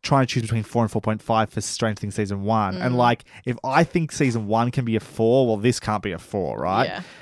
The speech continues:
Speaker 1: It's gotta be a three point five. I think you're right. I disagree with you on a couple of things. I think the heart is still there. I think the heart is what's missing. I think I got enough Joyce for myself,
Speaker 2: Mm-hmm.
Speaker 1: though I understand when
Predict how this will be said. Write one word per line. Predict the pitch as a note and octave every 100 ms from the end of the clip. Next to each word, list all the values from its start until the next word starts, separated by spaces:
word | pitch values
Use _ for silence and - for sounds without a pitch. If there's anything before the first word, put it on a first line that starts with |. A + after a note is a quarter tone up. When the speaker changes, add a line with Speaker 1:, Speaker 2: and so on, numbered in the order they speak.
| -
Speaker 1:
It's | B2 -
gotta | D3
be | D#3+
a | C#3+
three | C3+
point | C3
five. | - C3
I | C3+ C#3
think | A3 A3+
you're | A#3+
right. | F3+ D3 -
I | D#3+
disagree | D#3 D3+ A#3+ G#3+ B3+
with | A3
you |
on | A3
a |
couple | F#3 D#3 D3
of | C3+
things. | A#2+ A2+ A#2+ - _ - _ _
I | D3+ F#3+
think | G3+ F#3+
the | D#3+
heart | D#3+ C#3
is | A#2+
still | - A2+
there. | G2+ G#2 A#2
I |
think | C#3
the | B2+
heart | - - B2 A2+
is | G#2
what's | -
missing. | A2 G2+ A2 F#3 - - - _ _ _
I | B2+ C#3
think | - F3+ E3
I | D3
got | D3 G3+
enough | G#3+ D#3+ C#3+ -
Joyce | - B2 B2+ - - - - _
for | -
myself, | A#2+ A2 - A2+ G#2+ G#2
Speaker 2:
Mm-hmm. | - F#3+
Speaker 1:
though | B2+
I | B2
understand | B2 - A#2 A2+ A2
when | A2 G#2+ G#2